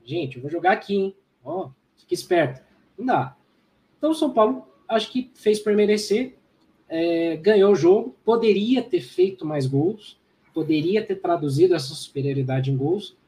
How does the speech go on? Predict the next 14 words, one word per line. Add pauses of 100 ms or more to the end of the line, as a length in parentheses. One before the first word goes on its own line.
(220)
Acho
que
é
um
grande
problema
do
time,
não
saber
matar
o
jogo. (580)
É,